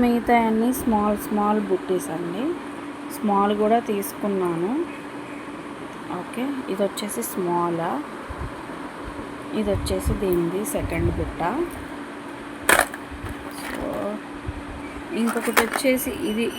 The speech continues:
ఇవి తీసుకొని, ఆ, మ్యాక్సిమం ఇవి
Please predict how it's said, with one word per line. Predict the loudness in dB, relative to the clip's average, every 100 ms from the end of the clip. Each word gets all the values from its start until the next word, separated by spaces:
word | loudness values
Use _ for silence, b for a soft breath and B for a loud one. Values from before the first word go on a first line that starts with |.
| 2
ఇవి | 2 2 2
తీసుకొని, | 2 0 0 2 4 4 4 2 -4 -10 -2 0
ఆ, | 2 2 2 0 0
మ్యాక్సిమం | 0 0 0 0 2 4 4
ఇవి | 2